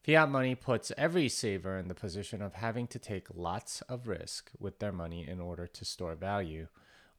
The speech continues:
and when combined with a lack of research, is indistinguishable from gambling.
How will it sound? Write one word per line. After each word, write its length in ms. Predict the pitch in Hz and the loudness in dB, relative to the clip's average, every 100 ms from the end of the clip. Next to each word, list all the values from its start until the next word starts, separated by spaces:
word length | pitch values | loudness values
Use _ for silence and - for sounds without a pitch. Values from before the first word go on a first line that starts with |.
| - | -6
and 260 | 117 113 104 | 0 2 2
when 160 | 90 | -2
combined 560 | 87 101 85 110 160 170 | -2 -4 0 4 4 4
with 140 | 117 | 2
a 60 | 95 | 2
lack 300 | 85 90 - | 2 0 -2
of 140 | 73 | -6
research, 540 | 92 139 - 76 80 - | -2 -2 -2 -4 -6 -4
is 180 | 120 113 | -6 -4
indistinguishable 1300 | - 170 156 151 - 143 139 104 - 92 80 90 - _ | -2 0 2 0 0 -2 -2 -2 -4 -8 -8 -12 -16 _
from 240 | - 85 | -12 -8
gambling. 460 | 85 87 98 87 | -4 -2 -2 -4